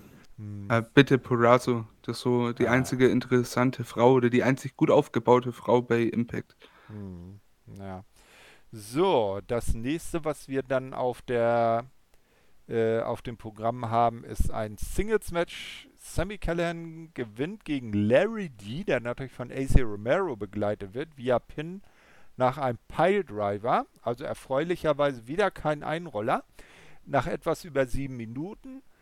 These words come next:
Speaker 1: Nach dem Match wird, äh, Sami dann von A C Romero attackiert. Also da kommen wieder die Heel-Gene von Triple X L durch.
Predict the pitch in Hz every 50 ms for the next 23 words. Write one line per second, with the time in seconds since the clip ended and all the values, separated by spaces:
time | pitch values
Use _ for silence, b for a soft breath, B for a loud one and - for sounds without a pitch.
0 | - - - - 131 139 143 151 - - 180 156 151 151 151 - - - 151 147
1 | 147 - - - 135 127 127 127 127 120 - - - 143 143 147 147 135 139 131
2 | 123 120 - - 123 117 127 123 127 131 - - 139 127 123 117 113 120 120 120
3 | 120 120 - - 117 - - 107 98 _ - - - 165 208 208 175 135 120 113
4 | 117 - 120 117 120 123 120 120 123 120 117 _ _ _ _ _ _ - - 127
5 | 131 127 139 - 123 117 117 110 101 - - 120 131 156 185 - 180 175 180 180
6 | 180 - - 165 156 - - - 165 170 170 - 165 151 156 156 _ - - -
7 | - - 147 165 196 185 220 208 220 240 240 -